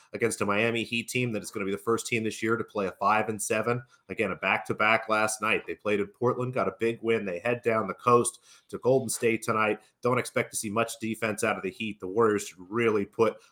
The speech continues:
a big number up against the Heat tonight. I have this closer to one twenty. Give me one sixteen and a half. And then Clippers Thunder over. Um, a nice revenge spot here for the Clippers. They lost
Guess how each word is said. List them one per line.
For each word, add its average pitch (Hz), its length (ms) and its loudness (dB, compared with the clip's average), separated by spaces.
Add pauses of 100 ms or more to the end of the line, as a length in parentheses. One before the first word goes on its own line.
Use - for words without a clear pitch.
a 95 80 0 (100)
big 110 160 2
number 98 320 0
up 95 160 2
against 95 300 -6
the 95 80 -2
Heat 95 200 -8
tonight. 95 280 -2
I 107 80 4
have 95 100 0
this 90 120 -12
closer - 340 -8
to 92 40 -6
one 92 240 -6
twenty. 95 300 -4
Give 104 140 -6
me 98 80 -2
one 95 180 -4
sixteen 101 480 -6
and 90 80 -4
a 85 80 -4
half. 92 320 0 (320)
And 101 80 -2
then 101 80 -4
Clippers 147 440 4
Thunder 120 500 6
over. 104 440 2 (240)
Um, 90 520 -2
a 101 60 -4
nice 120 320 0
revenge 110 300 -4
spot 110 280 4
here 113 140 2
for - 80 -18
the - 80 -6
Clippers. - 360 -2
They 117 120 2
lost 117 220 2